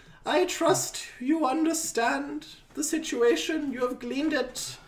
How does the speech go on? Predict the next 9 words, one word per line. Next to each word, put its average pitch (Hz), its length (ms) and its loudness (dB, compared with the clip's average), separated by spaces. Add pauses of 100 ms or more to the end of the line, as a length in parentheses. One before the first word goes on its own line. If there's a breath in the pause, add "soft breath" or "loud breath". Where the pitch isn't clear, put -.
(320 soft breath)
from 269 680 0 (240)
the 196 200 2
reading 277 420 0
of 247 160 -6
the 247 100 -4
auras." 339 540 0 (420 soft breath)
Y-, 180 120 -6
yeah, 170 320 4
I, 151 220 2